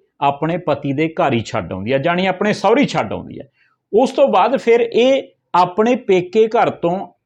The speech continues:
ਆਪਣੀ ਭੈਣ ਦੇ ਸਹੁਰੇ ਚਲੀ ਜਾਂਦੀ ਹੈ, ਜਾਣੀ ਆਪਣੀ ਭੈਣ ਕੋਲ ਚਲੀ ਜਾਂਦੀ ਹੈ।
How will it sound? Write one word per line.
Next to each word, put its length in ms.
ਆਪਣੀ 520
ਭੈਣ 460
ਦੇ 160
ਸਹੁਰੇ 340
ਚਲੀ 260
ਜਾਂਦੀ 220
ਹੈ, 40
ਜਾਣੀ 240
ਆਪਣੀ 280
ਭੈਣ 300
ਕੋਲ 200
ਚਲੀ 260
ਜਾਂਦੀ 340
ਹੈ। 60